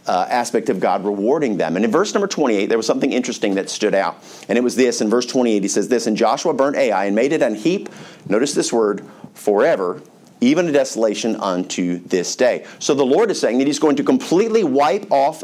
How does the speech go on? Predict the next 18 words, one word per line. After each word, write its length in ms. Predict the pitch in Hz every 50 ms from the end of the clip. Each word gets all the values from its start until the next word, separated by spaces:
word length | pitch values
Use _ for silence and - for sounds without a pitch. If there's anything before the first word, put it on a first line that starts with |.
| - - -
the 180 | 110 117 123
map 440 | 127 135 156 180 147 110 110 - - - - - - -
the 100 | 120 135
city 280 | - - 156 135 131
of 100 | 127 107
Ai, 300 | 123 123 127 127 110 101
defeating 420 | 95 107 107 - 175 170 139 123 120
it 160 | 120 120 - - - -
once 320 | - 113 127 123 123 123 123
and 320 | - - 107 101 101 95
for 140 | - 110 101
all. 420 | - - 123 120 107 90 - - - - - - - -
Now, 80 | - 131
this 260 | 127 160 196 220 -
is 160 | - 143 139
a 40 | 135
historic 600 | 127 123 - - 156 156 160 170 165 - - - - - - - - - - -
event 500 | 113 110 - 135 117 98 - - -